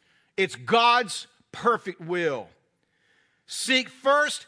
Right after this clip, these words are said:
his will, his kingdom, and what does it say? His righteousness.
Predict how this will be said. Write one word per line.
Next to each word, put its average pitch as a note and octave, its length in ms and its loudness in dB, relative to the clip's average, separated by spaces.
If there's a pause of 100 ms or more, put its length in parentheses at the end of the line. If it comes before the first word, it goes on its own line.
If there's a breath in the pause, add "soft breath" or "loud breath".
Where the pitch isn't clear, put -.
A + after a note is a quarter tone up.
his F#3 260 -2
will, F#3+ 580 2
his G3+ 280 2
kingdom, G#3+ 520 -2 (300 loud breath)
and A#3+ 240 0
what A3+ 100 4
does G3+ 120 -2
it G#3+ 120 -10
say? F#3+ 320 0 (200 loud breath)
His G#3+ 680 2 (880)
righteousness. - 1200 -14